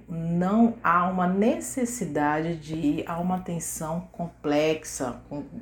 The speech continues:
com maquinário, é, especializado, como é a atenção terciária, que a gente chama o setor hospitalar.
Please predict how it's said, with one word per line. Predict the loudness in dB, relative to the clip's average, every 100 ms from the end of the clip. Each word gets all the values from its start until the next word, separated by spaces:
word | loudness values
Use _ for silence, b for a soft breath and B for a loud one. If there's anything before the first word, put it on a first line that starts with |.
| -12 -12
com | -8
maquinário, | -6 -4 -4 -2 -4 -6 -6 -2 4 6 6 4 2 -2 -8 B B B B B -12
é, | -6 -6 -4 -6
especializado, | -4 -6 -2 0 0 2 4 6 4 2 -8 -6
como | -2 2 4 2 2
é | 0 -2
a | -4 -2
atenção | -4 -6 -4 -2 -2 -4 -4
terciária, | -2 -2 -4 -2 4 6 6 2 -4 -10 -20 -10
que | -6
a |
gente | -4 -6 -10
chama | -8 -2 -2 0
o | -2
setor | -2 -4 -2 -2
hospitalar. | -2 -8 0 2 0 -4